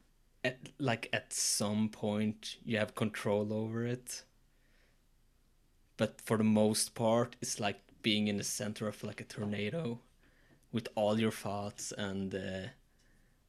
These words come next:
like, everything that's thrown at you. Like, th-, that's at least my, what's going on in my head. Like, and at some point, you, like, reach out into, into the, like, tornado, and you, you actually get a hold of <laughs> one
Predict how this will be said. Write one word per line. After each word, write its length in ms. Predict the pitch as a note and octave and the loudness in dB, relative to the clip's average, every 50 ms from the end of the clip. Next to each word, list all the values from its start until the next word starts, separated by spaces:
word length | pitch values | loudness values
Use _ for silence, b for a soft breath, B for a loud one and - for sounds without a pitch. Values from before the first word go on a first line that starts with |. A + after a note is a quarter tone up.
| _ _ _ _ _ _ _ _ - | _ _ _ _ _ _ _ _ -14
like, 360 | - - - - - - - - _ _ _ _ _ _ - | -12 -12 -12 -12 -14 -16 -20 -20 _ _ _ _ _ _ 2
everything 460 | G#2+ A2 A2 A2 A2+ G#2 - - G2 F#2 | 2 2 2 2 -2 -4 -4 -4 -4 -4
that's 160 | G2 G2+ - | -4 -6 -6
thrown 300 | - - G#2 F#2+ F#2+ G2+ | -6 -6 -6 -6 -6 -6
at 180 | G2 F#2 - - | -8 -8 -10 -8
you. 60 | - | -8
Like, 200 | G2+ F#2+ - - | -6 -8 -8 -6
th-, 260 | - G#2+ - - - | -8 -6 -6 -4 -2
that's 380 | A2+ A#2 A2+ A#2 - - - - - | 0 -2 -2 -2 -2 -4 -6 -6 -6
at 160 | A2 - - | -6 -6 -2
least 300 | A#2 A2+ G#2+ - - - | -2 -2 -2 -2 -2 0
my, 220 | G#2+ G#2+ G#2+ G#2 - - F#2+ | 2 2 2 2 0 -2 -6
what's 280 | F#2+ F#2 G#2 G#2+ - | -8 -8 -6 -6 -2
going 300 | - - B2 A#2+ B2 B2 | 2 4 6 8 8 8
on 160 | A#2+ A#2+ A#2+ A2+ | 8 8 8 6
in 120 | G#2+ G#2+ | 6 6
my 200 | G#2 G#2 G#2 G2+ | 4 4 4 4
head. 360 | G2 A2 G#2 - - D3+ - | 2 0 -2 -6 -8 -8 -6
Like, 320 | G#2 - - - - - - B B B B B B B B B B B - - | -6 -6 -6 -6 -8 -10 -12 B B B B B B B B B B B -10 -4
and 100 | - G#2 | -2 -2
at 80 | G#2 - | 0 2
some 260 | - - A#2+ A#2+ B2 | 4 6 6 6 6
point, 280 | A#2+ - A#2+ A#2+ A2+ A2+ - - | 6 4 4 4 4 0 -4 -6
you, 80 | A#2 A2 | -6 -4
like, 280 | F#2+ D2 D2+ - - - | -4 -4 -6 -6 -6 -4
reach 280 | A2+ A2 G#2 - - - | -2 -2 -2 -2 0 2
out 240 | G#2+ A2 A2 - - | 2 2 2 0 -2
into, 340 | A2+ A2 - A2+ G#2 G#2 G2+ - - - - - - | -2 -2 0 -2 -2 -2 -2 -4 -10 -18 -20 -10 -4
into 220 | C3+ B2 - - A2 | -4 -2 0 0 0
the, 80 | G#2 | 0
like, 240 | G#2 G2+ G2 - - | 0 0 0 -2 -4
tornado, 600 | - - A2+ G#2+ G#2 G#2+ A2 A2 A2 A2 A2 A2 G#2 | -8 -6 -6 -4 -2 0 2 2 2 2 2 2 2
and 120 | G#2 G#2 | 0 0
you, 200 | G#2 G2+ G#2+ G#2+ - - b b b b b b b b - - - | -2 -2 -2 -4 -8 -14 b b b b b b b b -20 -12 -8
you 120 | - A#2 - - - | -8 -8 -8 -4 -2
actually 340 | A#2 A#2 - - A#2+ G#2+ G2 | -2 -2 -2 -2 -4 -2 -2
get 160 | G#2+ G#2 G#2 | -2 -4 -4
a 40 | G#2 | -4
hold 340 | - - A#2+ G#2+ G#2 G2+ G2+ | -2 0 2 2 2 0 -2
of 100 | G2 - | -4 -4
<laughs> 220 | - - - - | -6 -14 -12 -8
one 380 | - A2+ G#2 - - - A2+ | -6 -6 -6 -6 -6 -8 -8